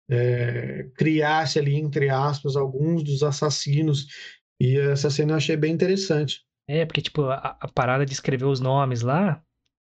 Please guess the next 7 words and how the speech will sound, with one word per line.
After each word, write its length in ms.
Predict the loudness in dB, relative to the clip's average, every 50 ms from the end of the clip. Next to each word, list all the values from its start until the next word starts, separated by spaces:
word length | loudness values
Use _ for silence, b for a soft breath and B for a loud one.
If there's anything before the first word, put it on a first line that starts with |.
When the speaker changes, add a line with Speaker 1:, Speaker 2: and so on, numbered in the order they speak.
| _ -14
Speaker 2:
é, 280 | -10 -8 -6 -6 -6 -6
entregar, 680 | -4 -4 -6 -4 -2 -2 -2 0 2 2 2 2 2 2
né, 100 | 2 0
as 100 | 0 -2
pessoas 600 | -2 -2 -2 -2 -2 -2 -2 0 0 0 0 2
ao 460 | 2 2 2 0 0 -2 -6 -8 -12 _ _ _ _ _ _ _ _ -4
tinhoso, 760 | -2 -2 0 0 0 2 2 2 2 2 0 -4 -8 -10 -16